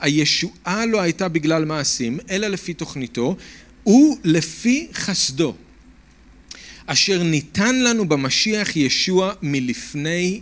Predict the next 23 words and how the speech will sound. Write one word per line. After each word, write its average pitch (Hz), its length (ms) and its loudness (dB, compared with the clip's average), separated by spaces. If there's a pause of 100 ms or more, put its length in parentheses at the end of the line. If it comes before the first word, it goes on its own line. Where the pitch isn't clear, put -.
(120)
עיתות 160 640 -4 (400)
עולם." 135 460 0 (1700)
כמעט 165 320 -4
כל 196 380 0
פעם 180 240 -2
שאני 143 280 -4
קורא 143 360 -4
את 131 100 -4
זה, 110 300 -8 (120)
אני 135 140 -4
מחייך, 120 640 -6 (920)
כי 143 120 0
אני 151 160 -2
לא 175 120 -2
מאמין 185 760 -2
כמה 160 240 -6 (240)
גדול 175 420 0
הפלא 175 400 -4
הזה, 104 280 -12 (640)
ואיך 160 440 -8
זה 151 140 -8
יכול 156 560 -6
להיות. 107 640 -8